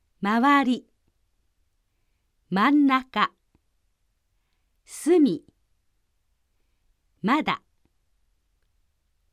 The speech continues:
ほど。会話。予定表。ご苦労様。希望。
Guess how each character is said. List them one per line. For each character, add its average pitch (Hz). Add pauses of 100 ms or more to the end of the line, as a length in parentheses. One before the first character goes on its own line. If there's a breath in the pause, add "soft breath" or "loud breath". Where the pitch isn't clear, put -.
(260)
ほ 277
ど。 277 (2000)
会 277
話。 233 (1300)
予 202
定 320
表。 233 (1400)
ご 196
苦 381
労 349
様。 190 (1800)
希 220
望。 240